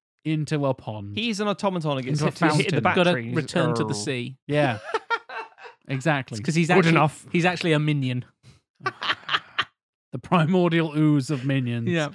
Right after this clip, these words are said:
Speaker 1: Max von Sydow must return
Speaker 3: If you,
Speaker 1: to it.
Speaker 3: if you let a minion get old enough, they turn into Max von Sydow.
Speaker 1: That
Speaker 2: Holy shit.
Speaker 1: explains a lot.
Speaker 2: That's the
Speaker 1: That
Speaker 2: alternate ending
Speaker 1: explains
Speaker 2: of,
Speaker 1: that
Speaker 2: uh,
Speaker 1: Rule thirty-four
Speaker 3: Yeah.
Speaker 1: we watched that
Speaker 3: Once,
Speaker 1: one time.
Speaker 3: once they've beaten death in a chess game.
Speaker 2: I was gonna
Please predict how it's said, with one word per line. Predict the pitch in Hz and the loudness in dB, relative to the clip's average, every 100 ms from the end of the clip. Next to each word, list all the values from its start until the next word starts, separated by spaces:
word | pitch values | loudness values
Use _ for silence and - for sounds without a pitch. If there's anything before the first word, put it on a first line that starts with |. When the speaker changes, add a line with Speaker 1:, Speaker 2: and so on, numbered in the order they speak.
| - 156 | -6 -6
Speaker 1:
Max | - 151 151 - | -2 -4 -4 -8
von | 131 | -8
Sydow | - 131 123 113 | -4 -2 0 -2
must | 117 113 | -2 -4
return | 123 - 117 | -6 0 0
Speaker 3:
If | |
you, | 113 | 0
Speaker 1:
to | 175 | -2
it. | 117 | -4
Speaker 3:
if | - | -2
you | 202 190 | 0 2
let | 190 | 2
a | 175 | 0
minion | 175 170 170 151 | 0 0 0 0
get | 165 | 2
old | 156 156 | 2 0
enough, | 143 123 | -2 -6
they | - 147 | -4 -6
turn | - 151 | -4 -6
into | 147 147 | -6 -6
Max | 143 - | -6 -8
von | - 147 | -12 -8
Sydow. | 240 | -6
Speaker 1:
That | 127 139 135 | -6 -6 -6
Speaker 2:
Holy | 160 165 170 | -4 -2 -2
shit. | - 160 | -2 2
Speaker 1:
explains | 156 151 135 - _ _ - 147 | 2 2 -2 -8 _ _ -18 -6
a | 131 | -6
lot. | 104 165 - 165 - - - _ _ _ _ - | -6 -12 -8 -8 -10 -18 -20 _ _ _ _ -14
Speaker 2:
That's | - | -8
the | |
Speaker 1:
That | 147 | -4
Speaker 2:
alternate | 131 127 165 | -4 -4 -4
ending | 139 123 143 | -4 0 0
Speaker 1:
explains | 143 | 0
Speaker 2:
of, | 127 | 0
Speaker 1:
that | 123 113 | 0 0
Speaker 2:
uh, | |
Speaker 1:
Rule | 139 135 | 0 0
thirty-four | 147 135 131 117 131 | 0 0 -2 -4 0
Speaker 3:
Yeah. | 123 | 0
Speaker 1:
we | 120 | -2
watched | 117 120 - | -4 -8 -6
that | 120 | 0
Speaker 3:
Once, | 196 123 | 2 2
Speaker 1:
one | - | 0
time. | |
Speaker 3:
once | 180 185 | 0 4
they've | 196 170 | 2 4
beaten | 196 175 160 | 0 2 2
death | 170 143 - | 4 2 2
in | 143 | 2
a | 143 | 0
chess | - 147 - | 0 0 0
game. | - - 196 - | -4 0 0 2
Speaker 2:
I | 190 | 2
was | 185 | 2
gonna | 175 202 220 254 277 277 254 | 4 2 2 2 2 2 0